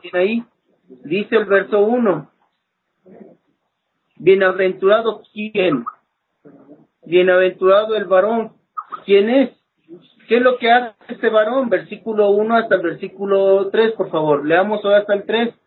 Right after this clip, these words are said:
"Bienaventurado aquel varón que es el Ish, que no anduvo en dónde? En consejo de malos,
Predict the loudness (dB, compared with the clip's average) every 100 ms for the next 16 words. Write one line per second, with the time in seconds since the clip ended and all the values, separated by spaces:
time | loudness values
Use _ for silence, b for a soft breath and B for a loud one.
0 | _ _ _ b b _ 2 4 4 2
1 | -4 -8 -2 0 2 0 -4 -2 0 0
2 | 0 -4 -8 -10 -10 -8 -4 -4 -4 -2
3 | -2 -4 -14 _ _ _ -2 0 0 0
4 | -2 -6 -2 -2 0 -2 -2 -4 -8 -20
5 | -20 -20 -20 -20 -20 -20 -20 -20 -20 -6
6 | 0 2 4 2 2 -2 -2 0 0 2
7 | 2 2 -6